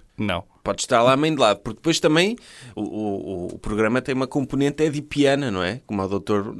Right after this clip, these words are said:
Speaker 2: disse, que
Speaker 1: Sim.
Speaker 2: é, eu, houve lá um caso de uma mãe em que as raparigas apareciam, eram entrevistadas, depois elas viravam costas e a mãe dizia, "Ah, ela é muito feia", ou "Ela é muito gorda" e não sei o quê.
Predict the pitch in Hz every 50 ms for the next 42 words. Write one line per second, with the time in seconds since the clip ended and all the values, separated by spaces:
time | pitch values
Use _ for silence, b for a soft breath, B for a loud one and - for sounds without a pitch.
0 | 120 98 110 135 165 165 - - - - - - - 95 92 117 95 82 - B
1 | B B - - - 107 117 120 98 117 131 117 127 131 123 117 110 - 117 101
2 | 101 95 92 92 110 107 107 104 101 95 90 87 87 85 92 104 - _ - -
3 | 131 131 127 127 - - 131 123 113 107 101 90 82 76 101 95 98 117 107 -
4 | 131 127 123 110 98 95 87 98 95 - - 107 - - - - 180 214 254 285
5 | 320 302 _ _ _ _ _ _ _ - 101 95 110 110 104 104 113 104 110 113
6 | 107 - - 147 139 143 156 160 165 160 - 147 123 107 113 101 107 101 104 110
7 | 113 110 110 113 120 113 - 147 156 170 - - 165 143 139 143 139 139 131 120
8 | 113 104 101 95 95 98 101 107 113 113 110 113 - - - - 82 80 82 85
9 | 85 - 82 82 82 87 95 104 107 110 117 110 113 98 87 92 87 85 85 -
10 | 82 87 90 90 87 - 90 90 - - - -